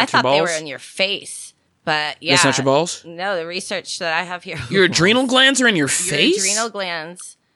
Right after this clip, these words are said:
Speaker 2: triangle-shaped organs at the top of your kidneys. Those, that's what makes cortisol. That's where it's
Speaker 1: Ugh.
Speaker 2: coming from. It's coming up from your fucking kidneys.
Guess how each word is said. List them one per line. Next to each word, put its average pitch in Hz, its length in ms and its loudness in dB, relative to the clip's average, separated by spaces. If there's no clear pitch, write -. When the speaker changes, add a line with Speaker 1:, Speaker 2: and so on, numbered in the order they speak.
Speaker 2:
triangle-shaped 214 840 0
organs 175 440 -4
at 165 100 -8
the 160 80 -8
top - 460 -2
of 165 160 -4
your 143 140 -8
kidneys. 143 680 -8
Those, 156 300 -6
that's 160 280 -4
what 151 160 -2
makes 151 240 -6
cortisol. 127 640 -8
That's 175 280 0
where 185 80 0
it's - 100 -8
Speaker 1:
Ugh. - 60 -16
Speaker 2:
coming 170 200 -2
from. 131 200 -4
It's 120 160 -12
coming 170 320 -4
up - 160 -10
from 151 100 -6
your 85 140 -8
fucking 139 400 -4
kidneys. - 760 -10